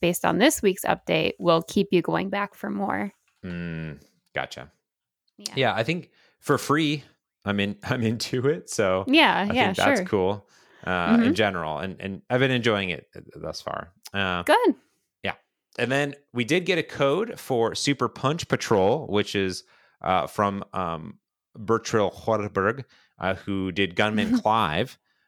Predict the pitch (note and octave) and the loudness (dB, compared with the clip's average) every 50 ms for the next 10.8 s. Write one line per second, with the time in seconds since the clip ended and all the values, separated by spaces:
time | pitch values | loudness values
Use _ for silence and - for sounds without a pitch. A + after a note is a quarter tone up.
0 | _ _ - F2 F2 F2 E2+ E2 G2 G2 - G2 E2+ E2+ F2+ F2+ F2 E2+ E2+ E2 | _ _ -2 0 0 0 0 0 -2 -2 -2 -2 -2 0 0 0 2 0 0 -2
1 | - - F#2+ F2 - F2+ E2 D#2+ - - F#2 F2 - F2+ F2 F2+ G2+ G#2+ - - | -2 -2 -4 -2 0 -2 -2 -2 -2 -4 -6 -4 -2 -2 0 0 0 -2 0 -2
2 | A2 A#2 A2 C#3 E3+ E3 - D3 A2 G#2 G2 F2+ E2+ D#2 D#2+ F2 F#2+ F2+ D2+ _ | -2 0 0 0 0 2 0 0 2 2 2 2 0 -2 -2 -2 -2 -2 -2 _
3 | - E2 F#2 G2 G2 G#2 A2+ A2 - - - - G#2+ G2+ G2 G2 G2 G2 F#2 - | -14 -10 -8 -8 -2 -2 -2 -2 -2 -6 -2 -2 -2 0 0 -4 -4 -4 -8 -10
4 | _ _ _ C#2+ E2 F2+ G2+ G#2+ G#2+ F#2+ G2+ G2+ F#2+ F#2+ F#2 F2 - _ - A2 | _ _ _ -18 -10 -4 0 0 2 2 2 2 2 0 -2 -4 -8 _ -2 0
5 | G#2 G#2+ A2+ A2 - - - A2+ A2+ A#2 A2 A2+ A2 A#2 A2+ G#2 G#2+ A2 A2 F2+ | 2 2 0 0 -2 0 2 2 4 4 2 2 2 0 0 0 -2 -4 -4 -6
6 | - - - A#2 A2 G#2+ G#2+ A2 G#2 - - A2 A2+ A2+ A2 A2 A2+ A2+ G#2 A#2 | -6 -2 0 0 2 2 2 0 0 0 2 2 2 2 2 0 -2 -2 0 0
7 | A2+ A2 A2+ A2+ A2 - E2+ E2+ D#2+ D#2 D#2+ - - F#2 F#2 _ G2 G#2 G#2+ A#2 | 0 2 0 -2 -4 -6 -6 -8 -8 -8 -10 -10 -10 -10 -10 _ -6 -2 -2 0
8 | A2 G2+ F2 F2 A#2+ B2+ - F#2 - - D#2 D#2+ D#2+ D#2+ D#2 D2+ G2 G2 F#2+ - | 0 0 2 2 2 2 2 0 -4 -4 -6 -8 -8 -8 -6 -6 -6 -6 -4 -4
9 | E2 D2 D2 - - D#2+ D2+ D2+ D#2+ F2+ G2 _ _ _ - _ _ _ _ _ | -4 -4 -4 -6 -8 -10 -12 -8 -8 -8 -8 _ _ _ -20 _ _ _ _ _
10 | _ _ _ _ - F2+ F2+ F2+ E2+ - A3+ A3 G3 G3 G3 G#3 | _ _ _ _ -2 -2 -2 -2 -2 -4 -4 -4 -4 -4 -4 -6